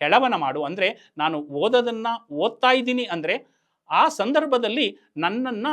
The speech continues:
ಬೇರೆ ವಿಷಯಕ್ಕೆ ಹೋಗದಂತೆ ಹೆಳವನ ಮಾಡು ಅನ್ನೋದನ್ನ ನಾವು ಜೀವನದಲ್ಲಿ ಅನ್ವಯಿಸ್ಬೇಕಾಗತ್ತೆ.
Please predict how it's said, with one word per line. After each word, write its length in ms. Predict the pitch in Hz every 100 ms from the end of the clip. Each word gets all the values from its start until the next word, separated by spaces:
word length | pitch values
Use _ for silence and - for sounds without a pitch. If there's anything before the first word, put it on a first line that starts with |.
| 196
ಬೇರೆ 340 | 143 165 254 277
ವಿಷಯಕ್ಕೆ 480 | 190 - 185 - -
ಹೋಗದಂತೆ 840 | 147 262 269 190 165 160 - _ 143
ಹೆಳವನ 340 | 156 254 277
ಮಾಡು 440 | 202 151 151 147 147
ಅನ್ನೋದನ್ನ 460 | 147 151 143 240 233 165 _ -
ನಾವು 200 | 147 139
ಜೀವನದಲ್ಲಿ 560 | 131 156 135 127 135
ಅನ್ವಯಿಸ್ಬೇಕಾಗತ್ತೆ. 1160 | 147 131 135 131 - 135 123 120 120 120 127